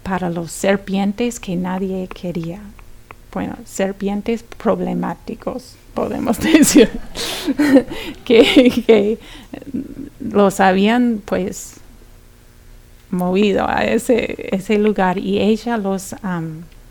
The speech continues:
am-, amansaba. Y hay, eh, había, ella tenía un cuarto donde cuando llegaban los serpientes, ella los aman-,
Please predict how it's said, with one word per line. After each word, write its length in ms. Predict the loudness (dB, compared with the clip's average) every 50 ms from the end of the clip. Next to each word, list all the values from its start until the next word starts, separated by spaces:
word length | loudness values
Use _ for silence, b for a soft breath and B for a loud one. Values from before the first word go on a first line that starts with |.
| -20 -20 -20 -20 -20 -20 -20 -18 -18 -18 -18 -16 -10 -6
am-, 300 | -4 -2 -2 -2 -4 -6 -10 -20 -20 -20 -20 -20 -20 -20 -20 -20 -14 -6
amansaba. 960 | -2 0 0 0 0 -2 -4 -6 -8 -6 -6 -4 -4 -4 -6 -8 -10 -12 -16 -20 -20 -20 -20 -20 -20 -20 -20 -20 -20 -20 -20 -20 -20 -20 -20 -20 -20 -20 -20 -20 -20 -20 -20 -20 -20 -20 -20 -20 -20 -20 -20 -20 -20 -20 -20 -20 -20 -20 -20 -20 -20 B B B B B B B B B B B B B B -12 -4 0
Y 140 | 2 2
hay, 480 | 4 4 2 2 2 2 2 0 -2 -4 -12 -20 -20 -20 -20 -10 -4 -2
eh, 440 | -2 -2 -2 -4 -8 -10 -12 -12 -10 -8
había, 560 | -6 -2 0 2 2 2 2 2 0 -2 -4 -2
ella 300 | -4 -4 -2 -2 -4 -6
tenía 360 | -4 -4 -2 -2 -2 -2 -2
un 80 | -2 -4
cuarto 640 | -4 -2 -2 -2 -2 -2 -6 -10 -12 -12 -12 -12 -12 -16 -18 -12 -8
donde 320 | -6 -6 -4 -4 -6 -8
cuando 320 | -8 -8 -8 -8 -6 -6 -8
llegaban 580 | -8 -8 -8 -8 -6 -6 -4 -4 -2 -4 -4
los 140 | -4 -6 -8
serpientes, 920 | -10 -8 -8 -6 -6 -8 -8 -6 -4 -4 -4 -4 -6 -6 -8 -8 -8 -8 -10 -12 -12 -8
ella 340 | -8 -8 -8 -6 -8 -10 -10 -8
los 300 | -8 -10 -10 -12 -14 -16 -12
aman-, 400 | -10 -8 -8 -8 -8 -10 -12